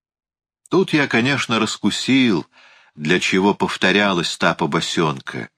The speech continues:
и смекнул, что очки были забыты дома с умыслом,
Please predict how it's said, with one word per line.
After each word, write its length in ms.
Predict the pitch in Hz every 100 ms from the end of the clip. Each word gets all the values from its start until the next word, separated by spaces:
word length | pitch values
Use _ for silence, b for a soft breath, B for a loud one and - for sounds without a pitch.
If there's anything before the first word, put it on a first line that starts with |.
| _ _ b b b
и 280 | - 120 110
смекнул, 680 | - - 120 127 135 160 101
что 280 | - - 101
очки 420 | 98 - - 151
были 240 | 127 123
забыты 560 | 104 98 87 123 123 107
дома 440 | 85 95 127 104
с 180 | 82 -
умыслом, 680 | 175 185 127 - 85 73 65